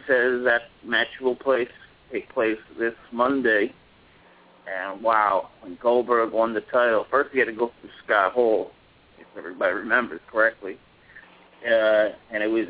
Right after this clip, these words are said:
in, uh, Atlanta, in the big dome there, right in Goldberg's, uh, backyard. That was a Nitro moment I will never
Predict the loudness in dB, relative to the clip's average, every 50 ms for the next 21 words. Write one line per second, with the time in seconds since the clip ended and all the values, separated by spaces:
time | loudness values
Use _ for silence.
0 | -8 -8 -6 -6 -6 -6 -8 -12 -12 -14 -18 -18 -18 -16 -18 -18 -20 -18 -6 -6
1 | -4 -4 -4 -4 -2 0 2 2 0 0 -4 -10 -10 -10 -8 -10 -12 -12 -6 -6
2 | -6 -6 -6 _ -2 0 2 2 2 0 2 4 4 4 4 2 -4 -14 _ _
3 | _ _ -2 -2 -2 -2 -2 -8 -14 -8 -2 0 0 0 2 0 0 0 0 -2
4 | -6 -12 -12 -8 -2 0 0 0 0 -2 -6 _ -2 0 0 0 0 -2 0 2
5 | 2 4 2 2 0 -2 -8 _ _ _ _ _ _ _ _ _ _ -20 -20 -20
6 | -20 -20 -20 -20 -20 -20 -20 -20 _ -20 -20 -20 -20 -20 _ _ _ _ -18 -14
7 | -4 0 2 2 2 2 0 0 0 2 2 4 2 2 2 0 0 -4 -6 -10
8 | -6 -4 -4 -4 -2 0 -2 -2 -2 -2 -2 0 0 0 2 2 0 0 0 -2
9 | -4 -4 -2 -2 -2 -2 -4 -6 -4 0 0 2 2 2 0 -2